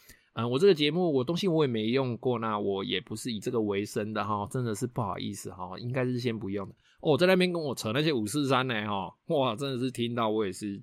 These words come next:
就，就，就觉得很好笑啦。怎么感觉会有人就觉得说他给我那一丁点钱，我就要扒着他？拜托欸，你那几千块，好不好？三五千块的东西，我平常随便一瓶设计费收的都超过了，你在那边跟我讲那些有的没的，哎，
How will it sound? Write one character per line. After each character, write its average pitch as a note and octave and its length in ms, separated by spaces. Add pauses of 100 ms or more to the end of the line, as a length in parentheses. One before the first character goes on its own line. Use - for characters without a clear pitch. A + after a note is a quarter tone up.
就， B2 120
就， D#3+ 200
就 G3 160
觉 C3 180
得 C3+ 100
很 B2 80
好 B2+ 160
笑 G#2+ 280
啦。 - 160 (360)
怎 E3 140
么 G3+ 120 (280)
感 D3 260
觉 D#3 220
会 G#3+ 180
有 C#3+ 120
人 A#2+ 260
就 F#3+ 100
觉 E3+ 160
得 C#3 120
说 E3+ 160
他 - 160
给 C3 180
我 C#3 140
那 - 140
一 F#3+ 100 (100)
丁 F3 220
点 A#2 240
钱， G#2 300
我 G2+ 180
就 B2 100
要 A#2+ 100
扒 A2 280
着 G2+ 140
他？ F#2 300 (200)
拜 A2+ 180
托 G#2+ 220
欸， F2 240
你 A#2+ 80
那 D#3+ 100
几 G#2+ 220
千 B2+ 260
块， A#2+ 380
好 G2+ 80
不 G#2+ 80
好？ G#2+ 180
三 B2+ 260
五 A2+ 160
千 C#3 240
块 C#3+ 200
的 A2+ 100
东 A#2 240
西， A#2+ 320 (160)
我 B2 140 (320)
平 C#3 180
常 D3 300 (640)
随 F#3 180
便 G#3 320
一 A#3+ 60
瓶 G3 160
设 G#3 120
计 G3+ 140
费 G3+ 320
收 G#3+ 240
的 G3 100
都 G3 160
超 F#3+ 220
过 F3+ 220
了， C#3+ 40
你 C#3+ 140
在 G3 120
那 F#3 80
边 F#3+ 140
跟 F#3 80
我 F3+ 160
讲 D3+ 140
那 C#3 80
些 F3 120
有 E3+ 40
的 C3 220
没 G#2+ 120
的， G#2+ 60
哎， A2 160